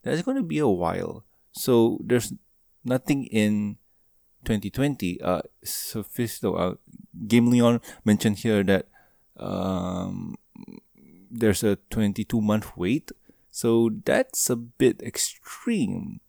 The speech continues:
I, I'm not hundred percent sure if this is real or not. I, I, I'm guessing it's real because it's from an official Twitter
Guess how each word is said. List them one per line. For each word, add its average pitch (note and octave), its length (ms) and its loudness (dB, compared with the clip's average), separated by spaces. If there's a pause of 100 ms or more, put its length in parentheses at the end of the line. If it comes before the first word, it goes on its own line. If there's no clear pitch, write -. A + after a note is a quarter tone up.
(140)
I, - 160 -4
I'm C#3 100 2
not F3 80 6
hundred G3 140 4
percent D3+ 240 -2
sure C#3+ 160 0
if A#2+ 100 0
this A#2 160 -2
is - 160 -16
real F#2 300 0
or A#2+ 80 2
not. E3 280 0
I, A#2+ 120 0
I, B2 180 0
I'm A#2 140 0
guessing C#3 180 0
it's G2 100 -4
real G2+ 220 4
because E2+ 240 -4
it's G2 160 -4
from F2+ 240 0 (1400)
an G2 140 2
official F#2 320 -2
Twitter G#2+ 720 4